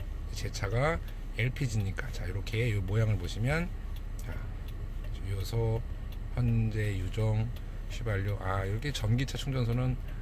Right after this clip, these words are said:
아직까지는 없습니다. 이렇게 엘피지, 자, 이렇게 하면 지금 엘피지가 요 근처에는 요 딱 하나가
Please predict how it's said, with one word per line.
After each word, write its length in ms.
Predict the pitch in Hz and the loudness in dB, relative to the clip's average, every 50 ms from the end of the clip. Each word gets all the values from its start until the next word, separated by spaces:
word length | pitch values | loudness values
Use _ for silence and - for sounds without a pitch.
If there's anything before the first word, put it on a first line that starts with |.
| - - | -4 -2
아직까지는 420 | 110 101 101 - - 104 113 110 | -2 -2 -2 0 0 2 2 2
없습니다. 320 | 107 - - - 90 - - | 0 0 -2 -2 -4 -4 -4
이렇게 240 | 90 - - - | -4 -4 0 0
엘피지, 500 | 113 123 131 - - - - - - - - - - - - - - - - - - - - - - - | 2 2 2 0 -2 -4 -4 -4 -4 -4 -4 -6 -6 -6 -6 -6 -6 -6 -6 -6 -6 -6 -6 -6 -6 -6
자, 340 | - - - - - - - - | -4 -4 -4 -2 -2 -2 -2 0
이렇게 300 | 98 107 113 - - 117 | 0 0 0 2 2 4
하면 380 | 117 117 127 143 160 170 160 - - - - - - - - | 4 6 6 4 4 2 0 0 -2 -4 -4 -6 -4 -4 -2
지금 180 | - 156 135 | -2 0 2
엘피지가 680 | 113 113 127 143 - - 170 156 160 135 143 156 170 170 - - - - - - - - | 4 6 6 6 4 2 0 0 0 2 4 4 4 2 0 -4 -4 -4 -4 -4 0 2
요 100 | 131 127 | 2 2
근처에는 720 | - - 151 147 131 - 147 135 131 139 156 165 156 117 | 4 2 2 2 2 4 4 4 6 6 4 2 2 0
요 80 | 113 113 | 0 0
딱 260 | - - - - - | 2 2 2 2 2
하나가 460 | 214 196 175 151 147 143 151 170 - | 2 2 4 6 6 6 6 6 4